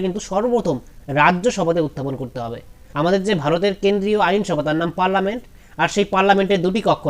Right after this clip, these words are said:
একটা লোকসভা, একটা রাজ্যসভা। তাহলে যদি উপরাষ্ট্রপতিকে তার পদ থেকে সরাতে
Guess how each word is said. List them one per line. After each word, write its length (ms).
একটা 120
লোকসভা, 400
একটা 180
রাজ্যসভা। 440
তাহলে 180
যদি 240
উপরাষ্ট্রপতিকে 800
তার 180
পদ 100
থেকে 220
সরাতে 260